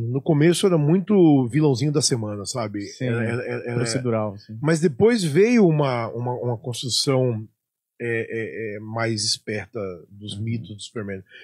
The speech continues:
Speaker 1: Mas tem um problema, né? O, os autores, eles, eles não queriam usar Superman. Uma coisa que eles, que eles estabeleceram desde o começo é, não vamos usar o nome Superman, o traje Superman, as coisas tradicionais.
Speaker 2: É.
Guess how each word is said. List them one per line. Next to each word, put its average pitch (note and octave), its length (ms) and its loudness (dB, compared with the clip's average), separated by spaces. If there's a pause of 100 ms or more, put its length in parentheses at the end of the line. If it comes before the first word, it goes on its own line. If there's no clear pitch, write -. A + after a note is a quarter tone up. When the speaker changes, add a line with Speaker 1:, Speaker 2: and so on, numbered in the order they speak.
(180)
Speaker 1:
Mas F#3 200 0
tem B3 100 2
um B3+ 60 0
problema, E3+ 600 2
né? D3+ 240 2
O, D3 400 2
os C#3+ 80 2
autores, D#3+ 480 2
eles, F3+ 280 2 (160)
eles D3 340 2
não E3+ 160 2
queriam E3 360 2
usar D3+ 260 2
Superman. G#2+ 480 -8 (1000)
Uma A2+ 300 -6
coisa B2+ 300 -2
que A#2+ 100 -2
eles, C3 240 -4 (140)
que C3+ 80 -4
eles A#2+ 340 -6 (380)
estabeleceram B2+ 600 -4
desde D3 200 0
o - 20 -8
começo D3 400 0
é, A2+ 160 -2 (320)
não B2 160 -2
vamos E3 300 2
usar C#3 140 2
o C3+ 100 2
nome C#3 200 0
Superman, B2+ 500 -6
o A#2+ 60 -4
traje C3 340 -4
Superman, A#2 400 -6
as A#2+ 180 -8
coisas C#3+ 260 -4
tradicionais. B2+ 560 -4
Speaker 2:
É. G2 80 -16